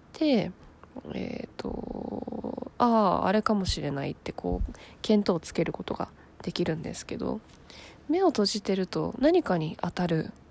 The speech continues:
そうすると自分がかがんでそこに手を伸ばすっていうのがね、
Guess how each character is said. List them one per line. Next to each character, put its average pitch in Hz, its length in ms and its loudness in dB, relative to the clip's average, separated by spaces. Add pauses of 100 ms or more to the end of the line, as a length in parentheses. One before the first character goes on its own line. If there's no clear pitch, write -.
(340)
そ - 180 2
う 254 40 6
す 262 140 6
る 254 120 6
と - 300 -4 (220)
自 208 220 4
分 302 220 6
が 294 160 2
か - 180 -2
が 262 180 6
ん 269 140 6
で 254 160 4
そ - 140 -2
こ 269 140 4
に 285 120 6
手 - 240 -2
を 214 140 4
伸 165 180 -2
ば 170 140 0
す - 220 -4
っ - 20 -8 (800)
て - 100 0
い 214 120 8
う 208 240 6
の 180 120 -2
が 151 100 -6
ね、 170 240 0